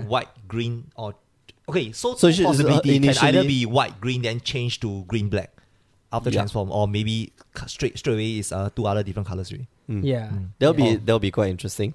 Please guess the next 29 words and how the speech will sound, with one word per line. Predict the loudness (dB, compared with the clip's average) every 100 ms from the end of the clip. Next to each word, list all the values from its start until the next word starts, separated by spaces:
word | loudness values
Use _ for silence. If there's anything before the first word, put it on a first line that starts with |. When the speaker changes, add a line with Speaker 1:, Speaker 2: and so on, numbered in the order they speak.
| -8
Speaker 1:
Yeah. | -6 -4 -6 -2
Or, | 2 4
Speaker 2:
Uh, | 6 4 2
Speaker 1:
or | -6
she | -8 0
could | 2
be | 4
Abzan. | 4 4 0 -2
Speaker 2:
<gasps> | -2 0 -2 -6 _
Oh | 4 6
man, | 4 2 2 -2 -8 -6
do | -2
you | 2
know | 2
what | 4 4
Speaker 3:
Abzan. |
Speaker 2:
this | 2 0
means? | -2 0 2 2 -2 -10 -16 _
Speaker 3:
What? | -6 -6 -6 _ _ 0
Speaker 2:
Then | 2
we | 2
can | 2
have | 2 0
four | 2 4 4
colored | 2 2 2 -2 -10
E | -6
D | -2 2
H | 0 2
decks. | 0 0 -10 -20